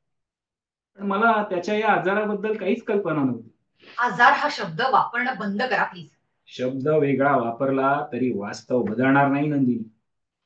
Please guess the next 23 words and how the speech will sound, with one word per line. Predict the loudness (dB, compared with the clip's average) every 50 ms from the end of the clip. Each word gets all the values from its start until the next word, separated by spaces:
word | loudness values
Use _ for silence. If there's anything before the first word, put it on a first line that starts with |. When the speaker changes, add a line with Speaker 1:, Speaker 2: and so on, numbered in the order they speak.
| _ _ _ _ -8
Speaker 1:
मी | -6 -4 -2
आणि | -2 -2 0 0
मोहन | -2 -2 -2 -2 -2 -2 -2 -2 -2 -4 -8 -14 _ _ _ _ _ _ _ -8
दोघंही | -4 -2 0 4 6 6 6 8
आजारीच | 6 6 4 4 2 2 2 0 -2 -6
आहोत. | -8 -8 -12 -18 _ _ -20 -20 -20 _ _ _ _ _ _ _ _ _ _ _ _ _ _ _ _
आजाराचा | -6 -2 2 2 2 2 2 2 0 -2
प्रकार | -2 -2 -4 -6 0 2 2 4 4
वेगळा | 4 2 2 2 2 2 0
इतकंच. | 0 -2 -6 -10 -12 -14 -14 -14 _ _ _ _ _ _ _ _ _ _ _ _ _ _ _ _ _ _ _ _ _ _ _ _ _ _ _ _ _ _ _ _ _ _ _ _ _ _ _ _ _ _ _
मोहन | -8 -6 -4 -2 -2 -2 -2 -2
घरी | -4 -4 -2 -2 0 2
आला, | 0 0 0 -4 -8 -12 -20 _ _ _ _ _ _ _ _ _
आम्ही | -4 -2 -2 0
खूप | 2 0 0 2 2
बोललो | 2 2 4 4 2 2 0 -2 -6 -14 _ _ _ -6
आणि | -2 -2 0
शेवटी | 4 6 6 6 6 2 -2 -2
त्यानेही | -2 -2 0 0 -2 -2
मला | -2 -2 -2 -2 -2 -2 -6 -8 _ _ _ _ _
तोच | -4 -4 -4 -4 -4
प्रश्न | -4 -4 0 0 0
विचारला, | 0 0 -2 -4 -6 -6 -8